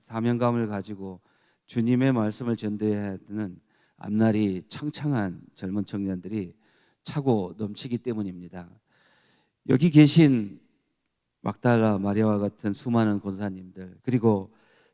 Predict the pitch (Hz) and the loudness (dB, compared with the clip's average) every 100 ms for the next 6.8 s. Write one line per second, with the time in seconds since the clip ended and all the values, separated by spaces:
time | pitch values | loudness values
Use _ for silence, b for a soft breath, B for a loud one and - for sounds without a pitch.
0 | _ - 113 123 123 120 - _ 123 120 | _ -6 0 0 0 -2 -6 _ -2 0
1 | 120 113 131 113 107 104 95 92 _ _ | -2 -4 -6 -4 -4 -4 -8 -14 _ _
2 | _ _ _ _ _ - 151 139 135 120 | _ _ _ _ _ -6 -2 2 4 2
3 | 117 117 107 113 107 117 113 - 104 107 | 0 -2 0 -2 0 -2 -2 -6 -8 -6
4 | 104 127 123 120 110 98 95 95 95 - | -6 -4 -2 0 0 -4 -10 -14 -16 -20
5 | _ _ _ 147 127 170 180 180 147 117 | _ _ _ -2 2 0 0 0 0 0
6 | - 107 110 113 - 95 107 147 | -2 -2 -2 -4 -4 -6 -6 -10